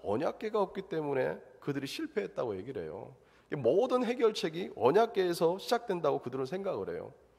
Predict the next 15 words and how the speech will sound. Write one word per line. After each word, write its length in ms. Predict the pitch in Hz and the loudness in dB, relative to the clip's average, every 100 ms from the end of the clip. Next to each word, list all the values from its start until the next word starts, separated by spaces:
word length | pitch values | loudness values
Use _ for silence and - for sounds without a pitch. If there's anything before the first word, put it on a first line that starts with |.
| _ _ _ _ | _ _ _ _
근데 200 | 226 247 | -4 0
그들이 320 | 196 196 233 | 0 0 0
왜 500 | 143 135 208 220 170 | 4 6 6 4 4
이런 240 | 139 180 | 2 2
생각들을 480 | 170 185 180 165 143 | 0 -2 -2 0 0
했을까요? 580 | 135 - - 95 104 165 - _ _ _ _ _ _ _ | 0 -2 -2 -2 -2 -8 -18 _ _ _ _ _ _ _
우리가 280 | 127 160 180 | 2 4 4
구약의 380 | 151 180 196 | 6 6 8
역사를 360 | 180 147 190 175 | 6 6 2 2
보면 400 | 160 143 139 120 | 0 2 2 0
너무 240 | 104 139 | -2 -2
잘 220 | 170 139 123 | -4 -2 0
알-, 200 | 101 - 107 - | -2 -4 -6 -4
알아요. 580 | 107 107 90 90 107 - | -2 -2 -2 -4 -8 -12
시내산에서 1000 | - 214 208 185 151 113 110 117 101 | 2 6 10 10 10 6 2 0 -2